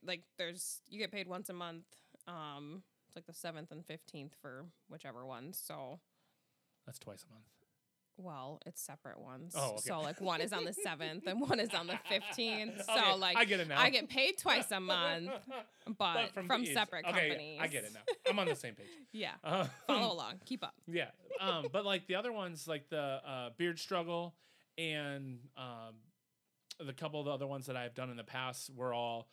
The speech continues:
Speaker 2: uh, through PayPal. So
Speaker 1: Mm.
Speaker 2: you would, every time you'd make commission, they would
Speaker 1: They
Speaker 2: just,
Speaker 1: just, boop, send
Speaker 2: yeah.
Speaker 1: it.
Speaker 2: And then I think, uh, some of 'em you had to make a certain amount and then it would deposit. But, like, the Beard Struggle's not that way. They just,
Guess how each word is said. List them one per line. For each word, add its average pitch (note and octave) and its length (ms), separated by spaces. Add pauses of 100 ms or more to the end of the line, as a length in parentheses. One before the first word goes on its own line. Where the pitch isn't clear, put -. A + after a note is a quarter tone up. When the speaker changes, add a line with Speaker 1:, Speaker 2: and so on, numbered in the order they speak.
(220)
Speaker 2:
uh, A2+ 140
through B2 160
PayPal. A2 420 (680)
So A#2+ 360
Speaker 1:
Mm. F3 180
Speaker 2:
you B2+ 120
would, A#2+ 160 (320)
every C3+ 180
time C3 180
you'd B2+ 140
make A#2+ 200
commission, A#2+ 600 (460)
they A2+ 180
would A#2 140
Speaker 1:
They F3+ 60
Speaker 2:
just, D#3+ 100
Speaker 1:
just, - 280
boop, C#4+ 140 (180)
send - 240
Speaker 2:
yeah. G#3 160
Speaker 1:
it. G#3 60 (280)
Speaker 2:
And E3 100
then E3 260
I C#3+ 120
think, D3 300 (280)
uh, C#3 120
some E3+ 200
of D#3+ 100
'em D#3 100
you C#3+ 100
had D3 120
to D3 60
make C#3 160
a C#3 40
certain D3+ 240
amount C3+ 380
and A#2+ 100
then B2 100
it C3 100
would B2+ 260
deposit. B2+ 600
But, C3+ 140
like, B2 140
the C3+ 60
Beard C3 180
Struggle's A#2 340
not A2 160
that A2+ 160
way. A2 160
They A2+ 140
just, G#2+ 320